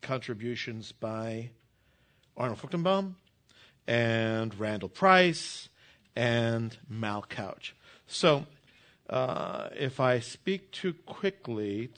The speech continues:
for you to keep up with your notes, you'll know where to go to grab, what to grab. 'Cause tonight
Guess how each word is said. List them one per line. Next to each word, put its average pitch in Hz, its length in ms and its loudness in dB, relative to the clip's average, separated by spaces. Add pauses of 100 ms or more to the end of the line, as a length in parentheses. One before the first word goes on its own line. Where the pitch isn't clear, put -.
for 110 160 -4
you 113 180 -4
to 117 340 -8 (100)
keep - 340 -8 (100)
up 120 320 0
with 110 300 -8
your 104 160 -6
notes, 190 560 0 (420)
you'll 135 260 4
know 135 220 6
where 127 220 6
to 123 80 0
go 104 400 -2 (640)
to 127 140 -4
grab, 95 400 -4
what 107 160 -8
to 110 100 -12
grab. 90 420 -10 (1400)
'Cause 156 180 2
tonight 220 840 10